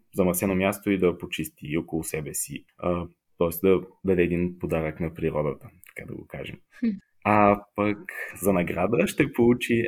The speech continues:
Speaker 1: една малка книжка. Тоест всеки, който направи едно добро към природата, ще бъде, тоест няма ненаказан-, ненаказано добро.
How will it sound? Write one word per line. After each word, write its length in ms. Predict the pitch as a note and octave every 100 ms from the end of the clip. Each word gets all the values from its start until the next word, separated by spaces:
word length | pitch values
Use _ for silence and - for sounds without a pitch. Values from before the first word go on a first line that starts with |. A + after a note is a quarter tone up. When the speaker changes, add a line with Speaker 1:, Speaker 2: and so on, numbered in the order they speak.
| -
Speaker 1:
една 280 | F2+ F#2
малка 360 | F2+ E2+ F2+ F2+
книжка. 500 | - D#2+ E2+ - A1+ - _ -
Тоест 220 | - -
всеки, 240 | B2+ -
който 500 | - G2 G2 F2+ F2 F2
направи 320 | F2+ F2+ F2
едно 160 | F2
добро 280 | F2+ F2 F2
към 160 | F2 D#2+
природата, 440 | F2 G2 A2 A2+
ще 180 | A2+ G2+
бъде, 340 | F2 F2 E2+ - _ -
тоест 220 | - D#2 -
няма 200 | F2 E2+
ненаказан-, 540 | E2+ E2+ - D#2+ E2+
ненаказано 600 | - F2 E2 - D#3 D#3+
добро. 320 | E3 - -